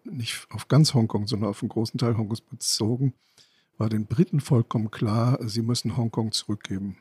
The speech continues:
friedlich, weil China einen historischen Anspruch darauf hat und auch, weil man das gar nicht verhindern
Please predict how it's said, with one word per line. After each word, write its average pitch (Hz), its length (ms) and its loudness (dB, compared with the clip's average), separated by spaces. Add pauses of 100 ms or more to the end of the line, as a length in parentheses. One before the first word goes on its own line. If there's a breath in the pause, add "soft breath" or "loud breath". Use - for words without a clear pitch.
friedlich, 117 720 -4
weil 110 360 -2
China 117 280 0
einen 117 120 0 (280)
historischen 113 580 0
Anspruch 127 400 0
darauf 113 340 -2
hat 113 220 -6 (720)
und 120 360 0
auch, 113 300 0
weil 113 160 2
man 110 180 0
das 107 200 -2
gar 107 160 0
nicht 117 160 -2
verhindern 113 580 -2